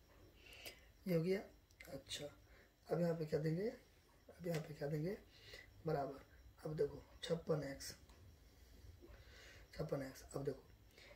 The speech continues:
यहाँ पे इसको ऐसे करके कर सकते हैं ना,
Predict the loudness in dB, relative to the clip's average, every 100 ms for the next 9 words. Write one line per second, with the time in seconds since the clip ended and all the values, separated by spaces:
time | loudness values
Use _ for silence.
0 | -6 4 6 8 6 4 4 -2 -12 -20
1 | -14 -6 0 2 4 4 6 4 4 4
2 | 6 4 2 2 4